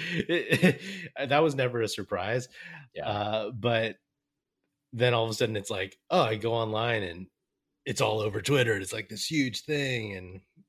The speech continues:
Speaker 1: LeBron is media savvy enough to know it would, uh, be a big deal.
Speaker 2: Oh, yeah, for
Speaker 1: But,
Speaker 2: sure.
Speaker 1: um,
Speaker 2: I,
Speaker 1: that
Speaker 2: I
Speaker 1: could
Speaker 2: don't know.
Speaker 1: last
Speaker 2: I mean, I,
Speaker 1: forever.
Speaker 2: I don't know. I, I mean, it, it, there's no, um,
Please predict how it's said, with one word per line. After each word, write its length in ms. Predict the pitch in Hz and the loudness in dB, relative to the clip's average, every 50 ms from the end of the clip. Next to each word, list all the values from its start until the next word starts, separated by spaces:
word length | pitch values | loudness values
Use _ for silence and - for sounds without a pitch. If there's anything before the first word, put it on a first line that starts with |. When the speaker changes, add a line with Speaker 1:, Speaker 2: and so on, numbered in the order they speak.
| _ _ | _ _
Speaker 1:
LeBron 400 | - 139 139 123 139 143 143 135 | -2 -2 2 4 4 4 4 2
is 200 | 120 113 117 117 | 2 0 -2 -4
media 240 | 117 110 110 110 107 | -4 -2 -2 -2 -2
savvy 340 | 101 - 117 104 98 98 101 | -2 0 0 0 0 -2 -4
enough 260 | 98 95 98 92 - - | -6 -6 -6 -8 -8 -8
to 100 | - 95 | -8 -6
know 320 | 90 90 92 92 95 - 90 | -6 -4 -4 -6 -6 -8 -12
it 120 | 92 90 | -16 -14
would, 180 | 90 90 85 87 _ - - - - - - - _ - 90 | -14 -14 -14 -16 _ -20 -20 -20 -20 -20 -20 -20 _ -10 -8
uh, 220 | 90 85 82 82 87 - - _ - 92 | -6 -6 -6 -6 -8 -10 -14 _ -16 -10
be 380 | 98 92 87 87 87 90 92 - - | -10 -8 -8 -8 -10 -10 -12 -14 -16
a 240 | 98 98 92 90 87 82 80 | -14 -12 -12 -12 -12 -12 -12
big 240 | 92 87 82 80 | -12 -12 -14 -14
deal. 460 | 80 87 85 80 82 82 80 85 - _ - - - - - | -14 -12 -10 -8 -8 -8 -8 -10 -12 _ -20 -20 -20 -20 -18
Speaker 2:
Oh, 200 | 80 78 71 71 | -16 -14 -12 -12
yeah, 160 | 69 69 69 | -12 -10 -10
for 60 | 69 87 | -8 -6
Speaker 1:
But, 260 | 82 80 82 80 - | -4 -4 -6 -6 -6
Speaker 2:
sure. 140 | 85 87 82 | -6 -6 -4
Speaker 1:
um, 460 | 80 80 76 76 76 76 78 - - _ _ _ _ _ - - | -6 -6 -8 -10 -12 -14 -18 -20 -20 _ _ _ _ _ -6 0
Speaker 2:
I, 80 | - 349 | 0 2
Speaker 1:
that 80 | - 359 | 4 4
Speaker 2:
I 60 | 320 | 4
Speaker 1:
could 60 | 339 427 | 6 6
Speaker 2:
don't 100 | 427 311 | 6 8
know. 100 | 240 214 | 8 8
Speaker 1:
last 180 | 156 131 131 | 8 8 6
Speaker 2:
I 40 | 139 156 | 4 4
mean, 100 | 170 160 | 2 2
I, 100 | 143 156 | 2 0
Speaker 1:
forever. 140 | 160 175 - | 0 0 0
Speaker 2:
I 80 | 165 | 0
don't 140 | 247 302 233 | 0 2 4
know. 320 | 160 139 127 110 101 101 - - | 4 4 4 4 2 -2 -4 -4
I, 120 | 107 120 - | -4 -2 -2
I 80 | 120 120 | -2 -2
mean, 340 | 123 120 113 110 104 92 - - | -2 -4 -4 -6 -8 -10 -10 -8
it, 40 | 110 | -8
it, 300 | 113 - - 123 120 - _ _ - | -8 -6 -4 -4 -4 -6 _ _ -20
there's 360 | - 104 104 117 117 120 - 135 | -16 -8 -6 -4 -4 -4 -2 -2
no, 400 | 135 143 147 143 143 139 127 110 | 0 2 2 2 2 2 2 2
um, 500 | 101 98 92 87 85 80 80 78 78 | 2 0 -2 -4 -6 -10 -12 -12 -14